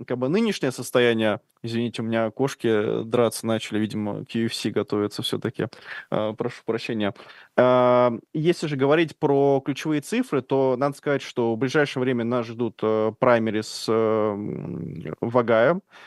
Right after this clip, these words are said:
э, в Айове, прошу прощения, в Айове и в Нью-Гэмпшире. Они состоятся в этом месяце. И ключевая особенность этой избирательной кампании, что в спорных штатах, и даже не только в них, шире вообще по штатам, которые определяют результаты выборов, явка среди молодых людей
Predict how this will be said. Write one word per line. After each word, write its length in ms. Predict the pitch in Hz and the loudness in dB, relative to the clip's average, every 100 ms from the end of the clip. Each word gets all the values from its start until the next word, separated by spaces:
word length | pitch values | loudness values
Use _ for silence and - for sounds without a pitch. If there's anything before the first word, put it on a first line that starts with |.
| - - | -12 0
э, 80 | 123 | 4
в 80 | |
Айове, 300 | 139 147 127 | 6 6 4
прошу 320 | 113 - - 113 | 2 -2 -2 -4
прощения, 360 | 113 113 117 | -4 -2 0
в 80 | 110 | 2
Айове 480 | 117 135 208 180 127 - - | 4 4 4 4 2 -2 -6
и 240 | 131 143 156 | -2 2 2
в 80 | |
Нью-Гэмпшире. 640 | 127 147 123 120 104 - 95 | 2 2 2 0 0 -4 -2
Они 180 | 123 139 | 0 -2
состоятся 540 | - - 120 120 120 | -4 0 2 2 0
в 40 | |
этом 200 | 117 120 | -2 -2
месяце. 340 | 113 98 - 110 | -2 -4 -8 -6
И 20 | |
ключевая 420 | 127 123 160 190 | -4 0 4 4
особенность 440 | 160 170 156 139 143 | 4 0 -2 -2 -4
этой 160 | 139 | -4
избирательной 400 | 123 135 135 135 | -2 0 0 0
кампании, 460 | 127 127 175 240 143 | -4 0 2 2 0
что 340 | - 131 127 - - - | 0 0 0 -2 -20 -16
в 60 | - | -10
спорных 440 | - 180 156 135 | 2 2 4 0
штатах, 540 | - 165 226 202 139 - | 0 2 4 2 -2 -2
и 60 | |
даже 300 | 135 139 143 | 0 0 0
не 100 | 143 | -6
только 280 | 131 156 135 | -2 -4 -2
в 60 | 139 | -2
них, 120 | 160 | -2
шире 320 | - 156 120 | -2 0 2
вообще 360 | 104 - - 110 | 0 -2 -4 -4
по 540 | - 120 113 110 104 | 0 2 2 2 0
штатам, 420 | 117 - 139 113 | -2 2 2 0
которые 300 | 107 110 117 | -4 -2 -2
определяют 520 | 113 113 107 127 120 107 | -2 -4 -2 0 0 -2
результаты 380 | 104 123 117 | -2 -2 0
выборов, 360 | 135 190 170 - - - - | 0 4 2 2 -8 -20 -10
явка 380 | 117 147 160 143 | 2 4 4 0
среди 280 | - 131 143 | -4 -2 0
молодых 440 | 127 123 123 - | 2 2 0 -2
людей 460 | 123 120 180 233 | -4 -2 -2 -2